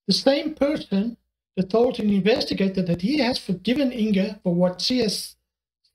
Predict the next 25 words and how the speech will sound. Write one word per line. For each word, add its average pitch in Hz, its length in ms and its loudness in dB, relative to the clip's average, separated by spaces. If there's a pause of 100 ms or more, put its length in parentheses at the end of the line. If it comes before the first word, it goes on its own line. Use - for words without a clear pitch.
said 339 200 2
to 220 80 0
him, 175 420 -2 (800)
prompting 277 480 2
the 233 80 0
investigator 220 600 0
to 190 100 -2
tell 226 260 -2
Professor 196 440 -2
Lodge 180 360 -2 (360)
that 190 140 0
he 214 60 0
thought 240 280 0
that 196 120 -2
this 220 200 2
person 196 460 0
murdered 185 260 2
Inge. 226 380 -2 (1160)
This 302 160 2
person 208 480 0
is 185 160 0
not 185 260 0
on 190 100 0
the 165 80 -2
list. 180 440 -2